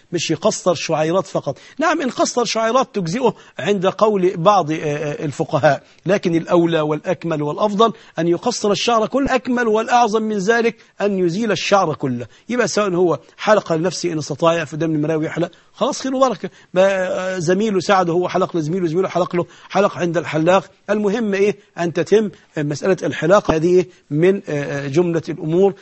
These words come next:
التي تتم بها إيه؟ العمرة. أما، <coughs> عفوا، هل ورد حديث عن النبي صلى الله عليه وسلم أن تقسم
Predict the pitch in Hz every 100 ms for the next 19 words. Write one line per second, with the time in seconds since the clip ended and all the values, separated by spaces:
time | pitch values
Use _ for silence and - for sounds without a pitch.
0 | _ 143 175 180 156 151 185 190 160 185
1 | 160 170 175 - 170 160 139 156 139 131
2 | - _ _ _ _ _ _ _ - -
3 | - - - 214 247 185 131 - - -
4 | 151 151 - - - - _ _ _ _
5 | - - _ _ - - - - 143 127
6 | _ - 131 - 151 151 - _ - -
7 | - _ _ - 127 190 269 196 - -
8 | 160 196 240 175 156 - 160 220 190 160
9 | 147 143 151 151 151 151 185 190 151 135
10 | 143 143 147 143 147 190 170 143 139 160
11 | 143 - 143 120 107 - _ 190 196 147
12 | - 165 - 127